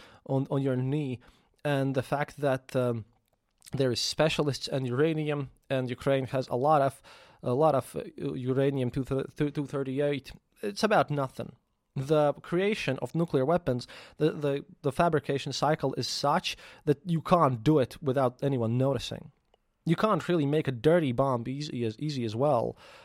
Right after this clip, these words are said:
because, well, <laughs> they're, they're basically, the, the fact that they're all the electro stations, nuclear plants, basically that they can produce weapons-grade plutonium, plutonium large quantities. Well then,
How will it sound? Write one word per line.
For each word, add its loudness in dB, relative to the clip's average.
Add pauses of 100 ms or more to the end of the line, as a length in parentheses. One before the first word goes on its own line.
(140)
because, 2 (320)
well, 2 (440)
<laughs> -20
they're, 2 (440)
they're 2
basically, 0
the, -4
the -2
fact 0
that 4
they're 4
all 4
the -2 (120)
electro -2
stations, -2
nuclear 0
plants, 0 (840)
basically 0
that -2
they 0
can -6
produce -2
weapons-grade 0
plutonium, -2
plutonium -2
large 0
quantities. -4 (800)
Well 2
then, 4